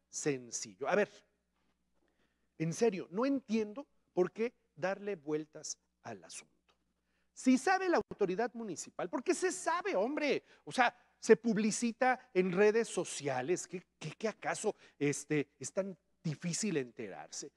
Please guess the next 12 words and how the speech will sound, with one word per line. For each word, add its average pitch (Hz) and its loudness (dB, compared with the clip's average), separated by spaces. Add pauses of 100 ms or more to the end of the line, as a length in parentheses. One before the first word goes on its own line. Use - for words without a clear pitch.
(180)
Si 262 4
sabe 349 0
la 349 6
autoridad 151 0
que 175 -4
va 202 2
a 233 2
haber 254 2
un 269 -4
fiestongo 208 2 (160)
como 147 0
ese 233 6